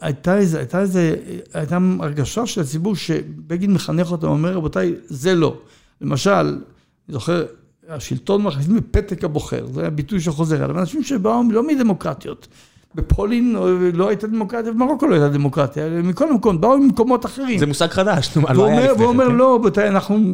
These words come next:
Speaker 1: נאבקים, אבל מקבלים את הכרעת הדין, כבדו את בית המשפט." בית המשפט צריך לכבד אותו, את ה-, הכרעת הבוחר צריך לכבד. זה הדרך שבה לא מנ-, לא מונהגים אלא מנהיגים, מסבירים לציבור,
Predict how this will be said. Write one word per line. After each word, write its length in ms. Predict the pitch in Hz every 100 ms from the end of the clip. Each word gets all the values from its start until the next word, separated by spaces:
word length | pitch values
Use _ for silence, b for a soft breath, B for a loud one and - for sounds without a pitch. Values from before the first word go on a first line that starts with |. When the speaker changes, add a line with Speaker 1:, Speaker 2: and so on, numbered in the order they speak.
| 175
Speaker 1:
נאבקים, 640 | 202 214 226 196 - 277
אבל 380 | 180 160 220 262 - -
מקבלים 460 | 165 156 143 175
את 120 | 196 185
הכרעת 400 | 165 165 165 160
הדין, 340 | 139 131 139 135 - -
כבדו 440 | - 135 131 202
את 60 | 170
בית 140 | 180
המשפט." 580 | 185 147 - 156 - - b b b
בית 160 | 151 156
המשפט 380 | 147 - 175
צריך 220 | - 175 175
לכבד 360 | 139 165 175
אותו, 320 | 160 - - -
את 140 | 123
ה-, 420 | 156 143 147 147 147
הכרעת 360 | - 156 185
הבוחר 320 | 190 156 196
צריך 200 | 190 196
לכבד. 380 | 175 185 180 190 127 B B B B
זה 220 | 147 151 226
הדרך 480 | 170 190 208 180
שבה 380 | - - 143 170
לא 200 | 175 185
מנ-, 360 | 202 196 180 170
לא 240 | 170 196
מונהגים 580 | 196 196 190 160 156 196
אלא 100 | 202
מנהיגים, 600 | 170 147 151 160 143 113
מסבירים 500 | 131 123 131 147 202
לציבור, 520 | 165 - 135 156 170